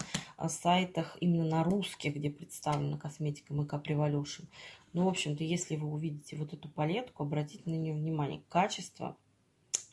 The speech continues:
шикарнейшее, и я не думаю, что она будет дорого стоить, потому что это уже что-то явно из старичков, что уже распродаётся и вот, а, кладётся вот в такие мистические пакеты.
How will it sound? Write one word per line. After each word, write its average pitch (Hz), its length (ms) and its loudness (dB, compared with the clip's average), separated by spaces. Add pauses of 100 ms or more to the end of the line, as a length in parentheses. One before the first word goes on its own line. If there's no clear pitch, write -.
шикарнейшее, 151 1040 2
и - 100 0
я 151 140 2
не 151 100 2
думаю, 165 260 0
что - 180 -10
она 147 80 0
будет 147 220 -4
дорого 147 320 -4
стоить, - 420 -6
потому 135 300 -10
что - 160 -12
это 143 160 -12
уже 139 200 -8 (540)
что-то - 560 -2
явно 160 640 4 (280)
из 165 240 -2
старичков, - 1080 2
что - 280 -6
уже 156 220 -2
распродаётся 156 960 -2
и 151 80 -2
вот, 151 200 -6 (680)
а, 139 260 -2 (880)
кладётся 165 580 4
вот 143 120 -4
в - 80 -14
такие 151 360 -4
мистические 156 680 -2
пакеты. 151 580 -6